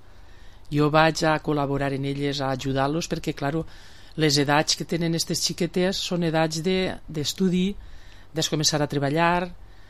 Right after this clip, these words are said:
n'hi ha que se n'han, van d'Erasmus, n'hi ha que, pues, se tenen que incorporar al món laboral.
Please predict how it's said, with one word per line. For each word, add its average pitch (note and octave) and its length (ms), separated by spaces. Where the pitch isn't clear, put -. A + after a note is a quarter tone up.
n'hi D#3+ 100
ha D#3 140
que D#3+ 100
se D3 140
n'han, C#3+ 320
van C#3+ 260
d'Erasmus, E3 880
n'hi D#3+ 160
ha D#3+ 80
que, D#3+ 260
pues, - 340
se D#3 120
tenen D#3 200
que D3+ 80
incorporar C#3 520
al B2 120
món C3 160
laboral. C3 440